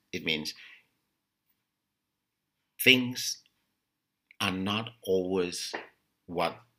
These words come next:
they seem to be. So things may be different from what you see a-,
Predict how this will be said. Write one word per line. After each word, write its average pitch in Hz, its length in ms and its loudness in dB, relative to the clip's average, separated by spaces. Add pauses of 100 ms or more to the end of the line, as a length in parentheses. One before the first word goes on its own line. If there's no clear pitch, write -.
(580)
they 82 140 -4
seem 82 400 0
to - 100 -6
be. - 380 2 (1600)
So 98 640 4 (1400)
things 127 560 8 (100)
may 110 240 8
be 101 140 0
different 92 580 0 (380)
from 87 300 -4
what 92 260 0
you 82 140 -4
see 92 760 0 (720)
a-, - 60 -10